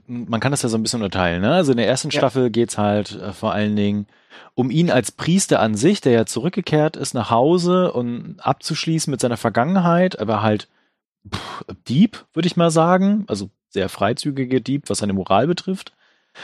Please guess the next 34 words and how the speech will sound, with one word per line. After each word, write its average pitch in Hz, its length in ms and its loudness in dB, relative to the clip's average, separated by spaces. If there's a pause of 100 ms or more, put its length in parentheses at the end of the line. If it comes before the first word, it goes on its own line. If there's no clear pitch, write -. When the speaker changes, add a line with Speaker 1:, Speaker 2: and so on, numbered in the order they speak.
(220)
Speaker 1:
Und, 120 580 2
ähm, 107 440 4
ist - 160 -2
dann 107 200 2
halt, 101 500 2
will 107 220 0
in 107 100 2
die 104 80 2
Fußstapfen 135 560 0
seines 98 240 -2
Vaters, 147 400 0
der 117 100 0
ja 101 100 0
Priester 151 460 0
war 151 320 2
und 104 100 -4
ihm 107 160 -2
immer 110 200 0
versucht 104 340 -4
hat, 107 120 -2
auf - 120 -8
den 101 100 -6
rechten 101 300 -2
Weg 123 160 0
zu 131 120 -8
bringen, 131 340 0
aber 104 420 4
vor 113 180 2
seinen 101 180 2
Augen 98 220 0
erschossen 135 380 0
worden 160 240 2
ist, 185 280 -2 (640)
ähm, 104 600 2